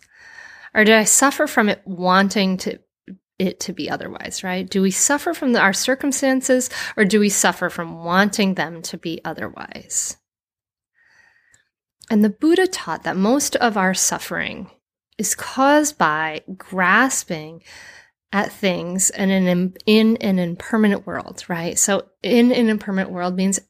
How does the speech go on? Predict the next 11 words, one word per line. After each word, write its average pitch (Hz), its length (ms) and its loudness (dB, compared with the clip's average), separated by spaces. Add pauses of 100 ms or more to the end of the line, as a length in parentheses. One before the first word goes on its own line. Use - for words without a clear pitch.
(100)
everything 320 440 -2
is 302 240 -6
changing 240 800 -2 (240)
all 208 320 0
the 196 100 -6
time. 185 540 -10 (460)
And 226 280 0
we 339 200 4
are 349 100 2
trying 185 460 2
to - 180 -12